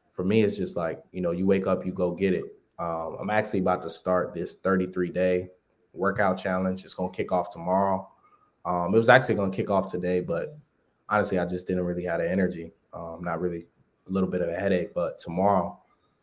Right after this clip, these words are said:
um, I'm kicking it off, this thirty-three day workout challenge.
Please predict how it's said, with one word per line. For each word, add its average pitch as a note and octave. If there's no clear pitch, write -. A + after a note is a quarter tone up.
um, E2+
I'm F2+
kicking F#2
it F2+
off, F2
this E2
thirty-three F2+
day F2+
workout F2+
challenge. F2